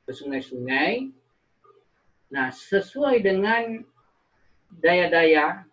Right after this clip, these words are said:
dan kapasitas-kapasitas yang ada pada sungai-sungai dan lembah-lembah itu, itulah yang dia tampung air yang tercurah dari Allah Subhanahu wa Ta'ala.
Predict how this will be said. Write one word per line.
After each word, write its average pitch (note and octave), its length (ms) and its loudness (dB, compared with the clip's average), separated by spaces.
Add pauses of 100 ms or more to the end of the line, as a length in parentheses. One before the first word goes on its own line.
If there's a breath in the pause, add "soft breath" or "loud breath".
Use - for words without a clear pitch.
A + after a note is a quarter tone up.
dan D3+ 160 2
kapasitas-kapasitas D3 1400 -4
yang D3 240 -4
ada D3+ 300 -4
pada C3 500 -6
sungai-sungai E3 720 -6
dan C3 240 -2
lembah-lembah B2+ 640 -6
itu, G#3+ 540 -10 (100)
itulah G3+ 240 -6
yang F#3+ 380 0
dia D3+ 180 -4
tampung C#3+ 540 -8 (160)
air C3 340 -4
yang D3+ 380 -8
tercurah C#3 640 -12
dari C3+ 340 -8 (460)
Allah A#2 340 -6
Subhanahu A#2 800 -10
wa G2 80 -12
Ta'ala. G#2 480 -10